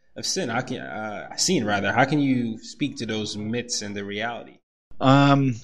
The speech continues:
Speaker 2: I like to talk in anecdotes. So, um, for me, I'm calling you from Medellin right now. Medellin, Colombia. Uh, anytime you have a double L in this region, in this accent, uh, of the people that live here, they, they pronounce it as a J sound rather than a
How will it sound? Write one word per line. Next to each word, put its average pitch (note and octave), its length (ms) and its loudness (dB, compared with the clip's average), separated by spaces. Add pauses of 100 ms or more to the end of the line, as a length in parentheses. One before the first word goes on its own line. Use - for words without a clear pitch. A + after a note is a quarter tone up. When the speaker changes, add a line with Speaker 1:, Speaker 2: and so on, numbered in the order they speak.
Speaker 2:
I C3+ 80 12
like D#3+ 200 10
to C#3 60 4
talk B2 260 8
in G#2+ 80 4
anecdotes. G#2 720 6
So, A2+ 640 12
um, G#2 760 8
for B2 120 6
me, C3 340 12
I'm A#2 140 8
calling A#2+ 240 12
you A2+ 80 12
from G#2+ 180 8
Medellin F#2+ 480 10
right E2+ 160 6
now. D#2 220 2 (140)
Medellin, G#2+ 440 8 (380)
Colombia. G2+ 640 8 (160)
Uh, F#2 640 10
anytime B2+ 340 10
you A#2+ 80 8
have A2+ 120 8
a F#2+ 40 8
double G#2+ 520 8
L A2+ 360 8
in G#2 180 6
this G#2 220 6
region, F#2+ 540 10
in F2+ 100 10
this F#2+ 220 10
accent, G2+ 520 4 (280)
uh, G2+ 200 6
of G2+ 60 6
the F#2+ 80 8
people F#2+ 220 8
that F2+ 100 12
live F#2+ 200 10
here, G2 160 10
they, F#2 280 10
they G2 140 8
pronounce F#2 380 6
it D#2+ 60 8
as F#2+ 140 8
a F2+ 60 8
J F2+ 400 10
sound F2+ 360 6
rather F2+ 220 10
than E2 200 4
a - 100 -2